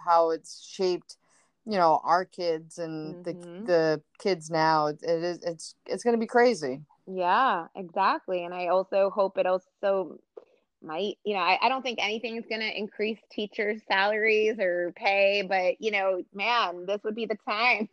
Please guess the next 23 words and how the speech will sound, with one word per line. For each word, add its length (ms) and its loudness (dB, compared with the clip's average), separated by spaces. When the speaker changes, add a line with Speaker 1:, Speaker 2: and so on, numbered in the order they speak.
Speaker 2:
<laughs> 120 0
I 100 0
know 100 0
Speaker 1:
Right, 180 12
Speaker 2:
we're, 220 8
Speaker 1:
yeah. 400 8
Speaker 2:
you 160 -4
know, 420 2
and 100 2
I 100 2
Speaker 1:
For 80 2
Speaker 2:
just 100 -4
Speaker 1:
sure. 140 0
Speaker 2:
say 260 -2
that 320 -4
just 100 -12
because 220 -10
I 180 -2
know, 540 -4
like, 220 -6
I 100 -2
know 520 -4
what 280 0